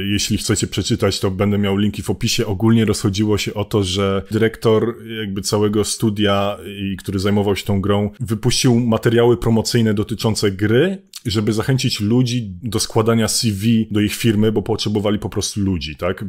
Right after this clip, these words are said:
Były to materiały promocyjne mające na celu po prostu zwerbować deweloperów. Przy czym napisał po chińsku, wiadomo, linijkę, która przez I G N została przetłumaczona jako coś, że chce się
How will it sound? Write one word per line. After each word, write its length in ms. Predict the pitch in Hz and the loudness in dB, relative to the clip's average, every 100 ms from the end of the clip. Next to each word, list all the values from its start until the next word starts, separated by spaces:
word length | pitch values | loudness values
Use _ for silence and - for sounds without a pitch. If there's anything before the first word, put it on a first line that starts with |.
| - 123 | -8 -2
Były 220 | 104 101 | 0 2
to 80 | 107 | 2
materiały 420 | 104 107 104 104 | 2 2 2 2
promocyjne 480 | 107 104 - 107 107 | 0 0 0 2 2
mające 360 | 104 104 - | 2 0 0
na 80 | 104 | -2
celu 220 | - 107 | 0 0
po 100 | 98 | -2
prostu 300 | 92 101 113 | -4 -4 -2
zwerbować 580 | 92 104 98 104 101 95 | 0 0 2 0 0 -2
deweloperów. 680 | 98 98 101 - 101 78 - | -2 0 0 0 -2 -2 -4
Przy 160 | - 104 | -2 2
czym 200 | 117 113 | 4 4
napisał 600 | 110 123 - 113 113 113 | 2 -2 2 4 4 -2
po 160 | - | -8
chińsku, 420 | - 127 123 - | 0 2 2 -2
wiadomo, 640 | 107 101 107 107 113 117 - | -2 0 2 2 2 0 -2
linijkę, 540 | 120 110 113 123 123 113 | 0 4 4 4 2 0
która 220 | 117 110 | 0 0
przez 240 | - - 117 | 0 -2 0
I 40 | 110 | 0
G 200 | 107 117 | 2 2
N 80 | |
została 380 | 107 - 110 110 | 0 0 0 0
przetłumaczona 640 | - 101 110 107 - 113 110 | 0 -4 -2 -2 0 0 0
jako 420 | 107 113 107 98 98 - - - - | -2 -2 -2 -4 -8 -6 -4 -6 -2
coś, 280 | 117 117 110 | 2 2 2
że 300 | 104 107 101 | 0 -2 -2
chce 400 | - - - 104 | -4 -6 -2 0
się 240 | - 107 | 2 2